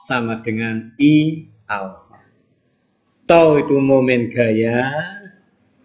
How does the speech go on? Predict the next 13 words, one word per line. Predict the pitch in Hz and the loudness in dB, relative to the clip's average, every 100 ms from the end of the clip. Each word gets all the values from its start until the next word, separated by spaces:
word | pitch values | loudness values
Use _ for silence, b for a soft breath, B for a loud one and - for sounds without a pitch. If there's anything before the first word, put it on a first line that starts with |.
| _ | _
I | 190 190 160 135 | 4 6 6 4
itu | 147 135 | 0 0
momen | 131 127 127 120 123 | 2 2 2 0 -2
inersia, | 117 117 117 117 113 113 117 123 139 156 175 _ _ - | -2 -2 -4 -4 -2 0 0 -2 -4 -10 -14 _ _ -6
alfa | 110 104 101 127 127 123 | -2 -2 -2 -4 -2 -4
percepatan | 120 117 104 107 101 - 113 117 | -4 -6 -4 -4 -6 -6 -10 -10
sudut | - 98 - 135 139 - | -12 -16 0 0 0 -4
titik | 117 101 - 131 - - | -6 -4 0 0 0 -6
atau | 107 110 - | -4 -4 -6
benda | 107 101 107 | -6 -4 -2
yang | 107 113 135 151 - _ _ - | -2 -2 -4 -6 -14 _ _ -14
berputar. | 107 - - - 67 _ _ _ | -14 -16 -20 -20 -20 _ _ _
Sehingga | _ 151 175 220 165 175 185 | _ 4 6 6 4 0 -8